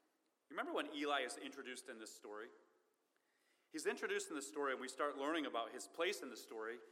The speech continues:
in chapter one and verse nine. And this is how we're introduced to him. It says, "And now Eli the priest was sitting on, on the seat beside the doorpost of the temple of the Lord."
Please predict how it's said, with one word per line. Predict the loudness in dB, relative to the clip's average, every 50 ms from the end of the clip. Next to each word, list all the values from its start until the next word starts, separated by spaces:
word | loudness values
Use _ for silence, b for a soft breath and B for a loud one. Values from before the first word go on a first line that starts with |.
| B B B B B B B B
in | -4 -2 -2
chapter | 2 2 2 4 4 2
one | 2 4 4 2
and | 2 2
verse | 0 -2 -4 -2 0
nine. | 0 2 2 0 -2 -4 -8
And | -2 0 2
this | 2 2 0
is | -4 -2
how | 0 2 4
we're | 4 4 4
introduced | 2 0 0 0 -2 0 -2 -2 -2 -6
to | -10
him. | -12 -12 -14 -18 -20 -20 _ _ -8
It | -8 -2
says, | 2 4 4 4 4 2 -2 B B B B B B B B
"And | 0 2
now | 4 4 4 4 2 0 0
Eli | 2 4 4 4 4 4
the | 2
priest | 0 0 -2 -2 -2 -2 -2 -4 -6 -10 -12 -14 -20 -20 b b b b b b b b -2
was | -2 0
sitting | -2 0 0 2 2 2 0 -2 -4 -6 0 2
on, | 4 4 4 2 -2 -2 0
on | 2 2 2 2
the | 0
seat | -2 -4 -6 -6 -6 -6 -6 -6 -6 -6
beside | -6 -6 0 2 2 2 2
the | 0 -2 0
doorpost | 2 4 4 4 2 2 2 2 2 2 -2 -6 -6 -8
of | -6 -6
the | -6 -8
temple | -2 -2 -2 0 0 -2 -2 -2
of | -4 -6
the | -6
Lord." | -4 -2 -2 -2 -4 -4